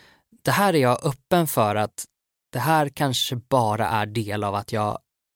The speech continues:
kanske ganska nyligen har avslutat en behandling och det kommer ta lite tid att liksom vänja sig vid det, men jag vill ändå liksom kolla upp redan nu. Ja,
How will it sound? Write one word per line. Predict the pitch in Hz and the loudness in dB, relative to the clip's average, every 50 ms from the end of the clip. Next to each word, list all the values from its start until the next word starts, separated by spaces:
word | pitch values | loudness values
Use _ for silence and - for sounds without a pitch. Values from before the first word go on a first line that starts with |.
| _ - | _ -6
kanske | - 139 123 - - | -4 -4 -4 -4 -4
ganska | 127 117 113 110 - - 113 117 | -4 -6 -6 -6 -6 -4 -4 -2
nyligen | 120 120 110 107 107 107 104 | -2 -2 -2 -2 -4 -4 -2
har | - 131 175 220 | 0 2 2 2
avslutat | 196 131 123 - - 110 101 - 101 - | 2 0 0 -2 -4 -4 -4 -6 -6 -6
en | 98 101 | -6 -4
behandling | 98 104 147 156 139 127 110 107 104 | -2 0 0 0 0 -2 -4 -6 -6
och | 107 107 104 - | -6 -8 -8 -6
det | - 107 107 | -6 -6 -6
kommer | - - 120 113 113 110 113 | -2 -2 -2 -2 -2 -2 -2
ta | - 113 107 | -2 -2 -2
lite | 104 107 120 127 | -4 -6 -8 -4
tid | - - 226 226 156 120 120 | 0 2 4 4 4 2 0
att | 110 110 | -2 -4
liksom | 110 - - 110 113 110 | -4 -4 -4 -6 -4 0
vänja | 113 135 131 131 147 170 190 | 0 0 0 2 0 0 0
sig | - 190 | 0 2
vid | 175 143 | 2 2
det, | 120 | 2
men | 107 110 117 | 2 0 0
jag | 120 117 | 0 0
vill | 120 113 | 0 0
ändå | 107 104 101 104 | 0 -2 -2 -6
liksom | 98 104 - - 113 | -6 -6 -6 -8 -8
kolla | - - 110 107 107 | -4 -4 -2 0 0
upp | 117 131 - _ - | -2 -2 -4 _ -2
redan | 123 117 107 104 101 107 123 | -2 0 0 0 -2 -2 2
nu. | 156 165 151 131 113 110 107 - - - - - - - - - - - - - _ _ - - - - - - - | 2 2 2 2 0 -4 -8 -12 -14 -20 -20 -20 -20 -20 -20 -20 -20 -20 -20 -20 _ _ -20 -20 -20 -20 -20 -14 -10
Ja, | - 127 - | -10 -10 -10